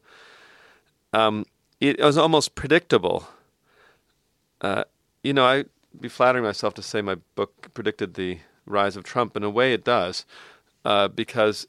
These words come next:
it makes sense that someone driven more powerfully than anything, than attention than anything, uh, would be the perfect person to take environment,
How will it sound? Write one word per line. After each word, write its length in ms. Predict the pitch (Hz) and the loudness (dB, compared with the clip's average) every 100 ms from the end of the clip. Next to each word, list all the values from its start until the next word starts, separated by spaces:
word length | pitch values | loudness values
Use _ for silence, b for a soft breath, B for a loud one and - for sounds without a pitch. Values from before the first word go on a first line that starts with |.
| _ | _
it 80 | 117 | -8
makes 240 | 117 113 | -6 -6
sense 320 | - 143 143 - | -4 -2 -4 -6
that 60 | |
someone 340 | - 131 123 117 | -6 -4 -4 -6
driven 560 | 107 131 147 113 98 - | 0 2 4 2 -4 -10
more 320 | 120 139 160 | -2 0 0
powerfully 520 | - 135 135 - 113 | 0 0 0 0 -4
than 140 | 101 | -4
anything, 480 | 98 117 - 110 101 _ _ _ _ - | -4 -6 -6 -8 -10 _ _ _ _ -20
than 520 | - 123 131 131 - _ - | -8 -2 -2 -4 -10 _ -16
attention 520 | 117 - 120 - 107 | -12 -8 -8 -8 -10
than 160 | 98 95 | -10 -8
anything, 580 | - 110 107 - 95 90 b b b b b b | -6 -6 -6 -8 -10 -12 b b b b b b
uh, 140 | - 60 | -10 -6
would 220 | 117 113 | -4 -4
be 120 | 117 | -2
the 100 | 110 | -4
perfect 400 | - - 120 120 - | -4 -4 -4 -4 -6
person 340 | 110 - 101 | -8 -8 -14
to 80 | 95 | -12
take 240 | - 101 | -8 -8
environment, 640 | 98 87 92 92 92 87 | -6 -2 -2 -2 -6 -10